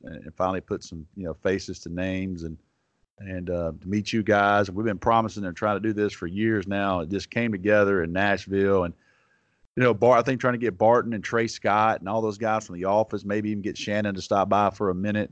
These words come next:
uh, Shannon Terry, so you guys can, you know, get on him about the Bama bump in person. And I'd like to hear his response as he was cornered up. So, uh, Shannon does a good job, obviously, with all that. But it, it'll be fun, man. We're gonna have some people from the office get to see us,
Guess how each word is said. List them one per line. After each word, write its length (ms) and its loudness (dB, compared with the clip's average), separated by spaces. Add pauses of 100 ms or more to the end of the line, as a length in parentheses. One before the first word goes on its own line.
uh, 160 -12
Shannon 360 -4
Terry, 420 0
so 140 -6
you 120 -4
guys 300 4
can, 320 -8
you 160 -12
know, 240 -6 (240)
get 80 2
on 140 2
him 160 0
about 260 2
the 60 -6
Bama 340 0
bump 280 0
in 100 -6
person. 420 0
And 140 -4
I'd 100 -2
like 180 0
to 60 -2
hear 140 0
his 180 0
response 440 0
as 80 -8
he 100 -2
was 140 -8
cornered 360 -2
up. 300 2
So, 180 -4 (680)
uh, 280 2
Shannon 300 2
does 140 4
a 40 -4
good 160 2
job, 300 4
obviously, 380 2
with 80 2
all 180 6
that. 300 2
But 100 0
it, 100 4
it'll 120 4
be 100 4
fun, 320 4
man. 180 4
We're 60 2
gonna 120 2
have 100 2
some 80 -12
people 160 -4
from 100 -6
the 80 0
office 580 2
get 140 -8
to 60 -16
see 200 -2
us, 480 0